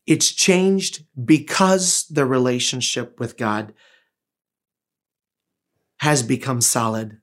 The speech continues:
not so that the relationship with God becomes solid. My life is changed not so that God will love me, but I want my life to change because I'm confident he already does.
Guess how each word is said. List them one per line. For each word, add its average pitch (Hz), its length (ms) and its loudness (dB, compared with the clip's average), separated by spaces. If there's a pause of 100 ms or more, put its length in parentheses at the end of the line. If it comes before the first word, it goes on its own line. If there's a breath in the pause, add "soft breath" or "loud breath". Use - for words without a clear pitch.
(500)
not 151 400 2
so 143 440 4
that 139 680 0 (400)
the 135 200 2
relationship 113 760 -2
with - 160 -12
God 98 320 -8 (260)
becomes 98 380 -10
solid. - 400 -8 (880 soft breath)
My 160 160 4
life 185 320 4
is 147 160 0
changed 135 560 0
not 135 180 0
so - 200 -2
that 127 260 -2
God 120 240 -4
will 113 140 -6
love 110 260 -6
me, 107 160 -8
but 110 160 -8
I 117 80 -2
want 117 320 -2
my 123 140 -6
life 120 280 -8
to - 80 -12
change 110 520 -6 (420 loud breath)
because 151 320 4
I'm 131 160 0
confident 127 600 -4
he 127 180 -6
already 113 420 -6
does. 104 540 -6